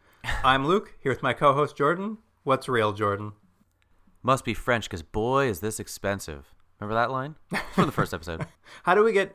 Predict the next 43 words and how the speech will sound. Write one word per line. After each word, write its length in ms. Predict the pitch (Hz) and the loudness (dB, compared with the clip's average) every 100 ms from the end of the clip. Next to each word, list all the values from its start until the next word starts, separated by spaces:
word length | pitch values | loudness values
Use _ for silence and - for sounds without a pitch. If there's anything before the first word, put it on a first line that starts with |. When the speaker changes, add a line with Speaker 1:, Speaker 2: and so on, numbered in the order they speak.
| - | -8
Speaker 1:
uh, 360 | 139 131 127 123 | -4 -2 0 -2
a 40 | 120 | -2
show 180 | 147 | 0
on 120 | 127 117 | 0 0
a 60 | |
cruise 220 | - 131 | -4 -6
ship, 180 | - 110 | -6 -10
Jordan? 280 | 117 117 123 - _ _ | -10 -10 -12 -20 _ _
Speaker 2:
How, 140 | - 131 139 | -8 -6 0
we, 200 | 151 - | 0 2
we, 160 | 160 165 | 2 2
we, 120 | 131 | 2
they 100 | 135 | 2
do 120 | 151 | 2
'em 80 | 214 | 2
all 140 | 127 131 | 2 0
the 60 | |
time. 360 | - 120 87 73 _ - | 0 -2 -4 -10 _ -10
Speaker 1:
Like, 120 | 123 | -2
how 80 | 160 | 2
do 100 | 147 | 4
we 160 | 127 139 | 2 2
get 220 | 123 110 | 2 0
one, 200 | 107 - | -4 -8
though? 220 | - 151 - _ _ _ _ _ 117 | -12 -14 -18 _ _ _ _ _ 4
Speaker 2:
Oh, 160 | 120 | 4
how 140 | 104 120 | 6 2
do 80 | 98 | 0
we 160 | 113 | -2
get 220 | 139 147 | 0 0
one? 320 | 160 170 202 175 _ | 0 -4 -6 -14 _
Oh. 460 | - 113 107 90 82 _ _ _ _ _ _ _ | -4 -2 -2 -4 -10 _ _ _ _ _ _ _
That 120 | 208 | 0
would 120 | 254 190 | 2 0
be, 120 | 156 | 0
that 180 | 170 226 | 2 2
would 100 | 202 | 0
be 80 | 196 | -2
a 60 | |
fun 240 | - 165 156 | 0 0 0
thing, 240 | 160 180 | -2 -2
wouldn't 220 | 98 110 | -2 -2
it? 120 | 180 | -4